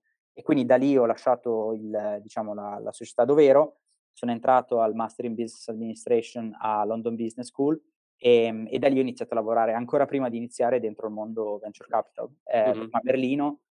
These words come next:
Speaker 1: e, mm, successivamente a Londra per due fondi, ehm,
Speaker 2: Mhm.
Speaker 1: e, e di fatto è sta-, insomma, ho avuto prova e ho comunque, eh, messo in gioco molto, eh, de-, di quello che avevo in mente,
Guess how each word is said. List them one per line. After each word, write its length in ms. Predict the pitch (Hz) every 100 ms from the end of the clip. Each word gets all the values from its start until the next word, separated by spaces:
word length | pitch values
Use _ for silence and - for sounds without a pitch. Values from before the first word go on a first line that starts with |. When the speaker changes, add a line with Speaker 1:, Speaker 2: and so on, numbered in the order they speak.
| _ _
Speaker 1:
e, 460 | - 127 117 113 110
mm, 100 | 110
successivamente 640 | 113 120 120 - 123 120 123
a 40 |
Londra 480 | 127 127 117 123 135 _
per 180 | - 117
due 180 | 113 123
fondi, 400 | 127 123 120 123 139 _ _ _ _ _ _ -
ehm, 460 | 127 120 113 110 110
Speaker 2:
Mhm. 180 | 110 113
Speaker 1:
e, 600 | 123 113 110 107 101 95 -
e 80 | 123
di 80 |
fatto 300 | 120 131 143
è 80 | 113
sta-, 200 | 104 117
insomma, 800 | 104 107 - _ _ - 117 95 _ _ _ _ _
ho 80 | -
avuto 300 | 135 156 156
prova 640 | 151 147 160 165 175 180 - _ _ _
e 120 | 127
ho 80 | 127
comunque, 920 | 123 143 147 165 147 - 120 110 101 _ _
eh, 220 | 131 113
messo 360 | 110 123 123 -
in 100 | 123
gioco 340 | 120 139 - 123
molto, 800 | 123 135 131 - 131 120 117 -
eh, 300 | 117 113 107
de-, 260 | 107 117 107
di 100 | 110
quello 200 | - 127
che 100 | 123
avevo 220 | 120 127
in 140 | 123 123
mente, 560 | 131 117 110 110 104